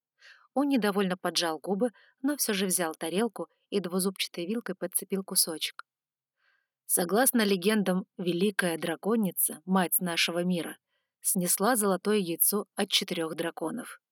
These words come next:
«Ты же говорил что-то про отца», — заметила я. «А я просил не перебивать».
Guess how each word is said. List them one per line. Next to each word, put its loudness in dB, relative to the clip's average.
«Ты -2
же 2
говорил 0
что-то -2
про 0
отца», — 2
заметила -4
я. -12
«А 0
я -2
просил 0
не -8
перебивать». 0